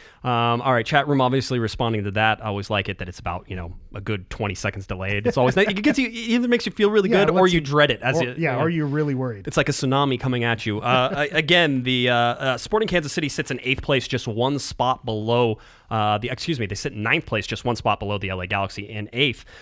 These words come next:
Speaker 1: Um, eleventh in the Supporters' Shield for the L A Galaxy, seventeenth in the Supporters' Shield for, uh, Sporting K C.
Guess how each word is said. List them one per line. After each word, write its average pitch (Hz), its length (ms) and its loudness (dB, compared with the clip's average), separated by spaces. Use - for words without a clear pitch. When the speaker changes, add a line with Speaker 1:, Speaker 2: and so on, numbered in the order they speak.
Speaker 1:
Um, 110 520 0
eleventh 143 380 0
in 175 60 0
the 156 80 4
Supporters' 160 360 0
Shield 143 200 -2
for 147 80 -4
the 135 100 2
L 127 100 2
A 127 60 2
Galaxy, 120 380 2
seventeenth 143 480 0
in 139 60 -6
the 120 60 -4
Supporters' 123 340 -4
Shield 110 200 -2
for, 113 340 0
uh, 110 100 -2
Sporting 139 340 -2
K 117 140 -2
C. 123 320 0